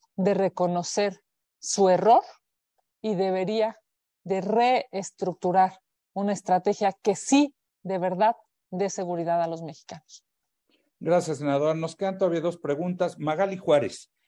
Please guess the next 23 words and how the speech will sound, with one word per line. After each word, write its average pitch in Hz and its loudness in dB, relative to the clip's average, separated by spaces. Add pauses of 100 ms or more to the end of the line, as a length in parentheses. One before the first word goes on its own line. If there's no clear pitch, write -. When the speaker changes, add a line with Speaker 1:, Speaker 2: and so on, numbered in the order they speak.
(200)
Speaker 2:
pregunta, 147 -2
"Los 147 -2
ataques 214 -4
del 180 -4
crimen 175 -6
organizado 123 -2 (240)
equiparados 135 0
a 135 -2
terrorismo 123 -2
incrementaron 123 -4
quince 214 -4
por 131 -6
ciento 147 -6
este 165 -4
año. 180 -4 (460)
¿El 139 2
gobierno 185 4
ya 175 -2
sucumbió 143 -2
ante 156 -4
el 117 -8
crimen 143 -2
organizado? 107 -2